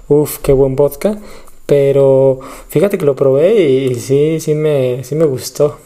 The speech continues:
Después de este mame que traían enorme de que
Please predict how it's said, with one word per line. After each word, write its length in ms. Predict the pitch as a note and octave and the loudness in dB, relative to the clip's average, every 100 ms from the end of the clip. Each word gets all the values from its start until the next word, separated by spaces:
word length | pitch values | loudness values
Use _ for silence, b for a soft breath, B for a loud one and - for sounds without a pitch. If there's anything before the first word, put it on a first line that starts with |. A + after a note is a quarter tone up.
| - | -14
Después 420 | C3 - - D3+ | -12 -4 -2 0
de 80 | D3 | 0
este 180 | C#3+ D3 | 0 0
mame 300 | C3+ C#3 C#3 | 0 -2 -2
que 80 | C3+ | -2
traían 400 | C3 C3 C3 C3+ | 2 2 2 0
enorme 500 | C3 C3 C3+ C3+ C3 | 0 0 0 0 -2
de 140 | A#2+ | -2
que 320 | - B2+ B2+ | -2 -4 -4